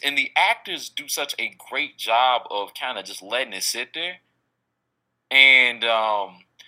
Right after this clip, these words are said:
man, when, when, uh, Shades went and, and saw Comanche's mom,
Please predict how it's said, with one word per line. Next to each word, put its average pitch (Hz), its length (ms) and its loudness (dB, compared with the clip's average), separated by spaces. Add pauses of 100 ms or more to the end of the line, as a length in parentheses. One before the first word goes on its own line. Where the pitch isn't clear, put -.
(200)
man, 135 340 8
when, 117 200 -4
when, 113 380 -2
uh, 95 440 -2
Shades 196 680 -4
went 127 260 -6
and, 101 300 -10
and 98 140 -14
saw 127 500 2
Comanche's 110 540 -8
mom, 165 400 -6